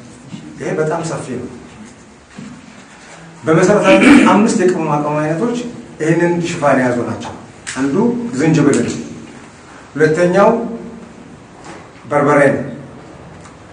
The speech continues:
ሶስተኛው ሮዝመሪ ነው። አራተኛው ኮሰረት ነው። አምስተኛው ሚጥሚጣ ነው። እነኚህ ትልቁን ሽፋን የያዙ ናቸው።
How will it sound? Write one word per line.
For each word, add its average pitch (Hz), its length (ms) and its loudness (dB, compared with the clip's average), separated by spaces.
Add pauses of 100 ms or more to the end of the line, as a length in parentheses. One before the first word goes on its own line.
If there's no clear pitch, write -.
(140)
ሶስተኛው 180 580 2 (580)
ሮዝመሪ 147 440 2
ነው። - 120 2 (1080)
አራተኛው 185 560 4
ኮሰረት 165 400 4
ነው። - 120 -2 (440)
አምስተኛው 170 500 0
ሚጥሚጣ 156 420 0
ነው። 123 140 -2
እነኚህ 226 380 6 (840)
ትልቁን 220 400 2
ሽፋን 175 320 2
የያዙ 135 260 2
ናቸው። 113 300 -6